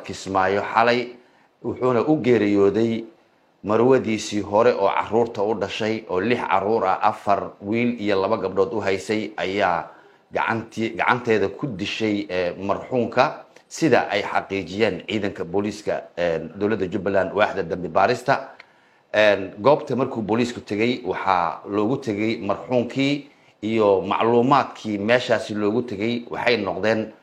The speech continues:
een, ninkaasi inuu u geeriyooday, een, sun laga soo iibiyey magaalada oo loo yaqaano sunta libaaxa.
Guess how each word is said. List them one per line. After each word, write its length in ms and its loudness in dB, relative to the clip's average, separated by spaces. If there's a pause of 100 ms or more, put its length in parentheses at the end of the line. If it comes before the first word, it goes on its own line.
(360)
een, 320 2
ninkaasi 460 2
inuu 200 -4
u 40 -4
geeriyooday, 760 2 (600)
een, 280 4
sun 500 0 (420)
laga 260 4
soo 200 2
iibiyey 600 0 (480)
magaalada 800 2
oo 180 2
loo 160 6
yaqaano 380 2
sunta 520 -4
libaaxa. 500 0